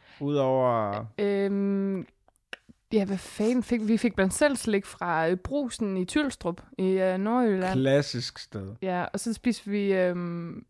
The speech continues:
Speaker 2: Marabou med, øh, crunch. Det var en ny, øh, variation, jeg virkelig kan
Speaker 1: Mm,
Speaker 2: anbefale. Ja, den var
Speaker 1: mm.
Speaker 2: rigtig god.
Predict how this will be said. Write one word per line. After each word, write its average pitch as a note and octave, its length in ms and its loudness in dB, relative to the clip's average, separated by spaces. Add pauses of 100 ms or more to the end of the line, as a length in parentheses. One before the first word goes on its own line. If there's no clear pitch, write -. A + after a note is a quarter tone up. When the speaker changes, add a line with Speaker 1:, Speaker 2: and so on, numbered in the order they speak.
Speaker 2:
Marabou G3 760 -2 (500)
med, G3 440 0 (100)
øh, F#3 220 0
crunch. B3 640 0
Det B3 100 2
var B3 60 2
en A3+ 180 6
ny, F4+ 340 -2
øh, G#3+ 200 -2
variation, G3+ 480 0
jeg G#3 80 2
virkelig C4 240 -2
kan B3+ 100 0
Speaker 1:
Mm, C#4+ 60 2
Speaker 2:
anbefale. A#3 300 -2
Ja, B3 60 0
den C#4 100 0
var C#4+ 60 2
Speaker 1:
mm. C#4+ 40 2
Speaker 2:
rigtig D4+ 220 -4
god. C4+ 160 -2